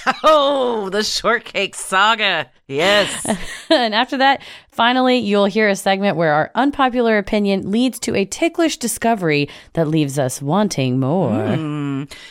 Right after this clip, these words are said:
Speaker 2: Join us on Patreon today to get ad-free regular episodes, hundreds of hours of audio and video bonus content,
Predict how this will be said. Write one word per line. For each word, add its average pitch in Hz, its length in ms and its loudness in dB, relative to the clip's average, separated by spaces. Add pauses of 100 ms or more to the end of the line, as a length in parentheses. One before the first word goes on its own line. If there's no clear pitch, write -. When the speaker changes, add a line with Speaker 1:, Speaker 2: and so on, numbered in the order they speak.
(240)
Speaker 2:
Join 247 280 0
us 370 140 -6
on 269 160 0
Patreon 233 580 0
today 220 280 0
to 214 40 -4
get 165 280 -4
ad-free 247 500 -2
regular 202 480 -2
episodes, 208 640 -4
hundreds 220 580 -2
of 165 120 -6
hours 143 340 0
of 143 160 -14
audio 156 360 0
and 143 120 -4
video 180 320 -2
bonus 220 320 -2
content, 220 480 -2